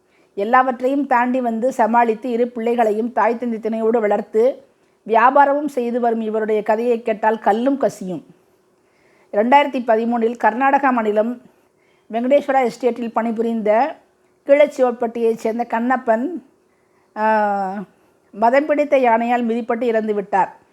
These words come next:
அவரது மனைவிதான் விஜயலட்சுமி. மகன் அருண்குமார், மகள் நாச்சம்மை. தேவகோட்டையைச் சேர்ந்த இவரது அத்தைக்கு பிள்ளை இல்லாததால் அத்தையும் முன்பே இறந்து விட்டார். அத்தையின் கணவர் கண்ணப்பனை ஸ்வீகாரம் செய்து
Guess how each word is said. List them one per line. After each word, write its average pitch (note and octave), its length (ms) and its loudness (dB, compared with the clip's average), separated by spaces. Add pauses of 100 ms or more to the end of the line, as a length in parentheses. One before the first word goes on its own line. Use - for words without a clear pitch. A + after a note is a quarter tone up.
(300)
அவரது A#3+ 340 2
மனைவிதான் B3 520 0
விஜயலட்சுமி. G3+ 580 -2 (400)
மகன் G#3+ 320 -2
அருண்குமார், A3 600 -2 (480)
மகள் C#4+ 320 2
நாச்சம்மை. G3+ 500 -4 (800)
தேவகோட்டையைச் C4+ 640 2
சேர்ந்த A#3+ 280 0
இவரது A3 260 2
அத்தைக்கு B3 420 -2
பிள்ளை A#3 320 -2
இல்லாததால் G#3+ 840 2 (380)
அத்தையும் C4+ 440 -4
முன்பே B3+ 260 -2
இறந்து A#3 240 2
விட்டார். G#3 420 0 (260)
அத்தையின் B3+ 380 -6
கணவர் A#3 340 0
கண்ணப்பனை A#3+ 760 -2 (280)
ஸ்வீகாரம் C#4+ 520 2
செய்து A3+ 600 0